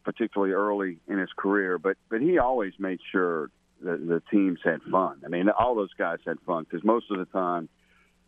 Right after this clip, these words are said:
you know, you go to these reunions or you interview these guys and they're telling stories, usually on, not about how hard they work,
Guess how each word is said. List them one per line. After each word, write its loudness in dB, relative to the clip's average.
you 2
know, 4
you -2
go 4
to 0
these 0
reunions 2
or 0
you 0
interview 0
these -10
guys -4
and -2
they're -2
telling 0
stories, 0
usually -2
on, 0
not 0
about 0
how -2
hard 0
they -10
work, -2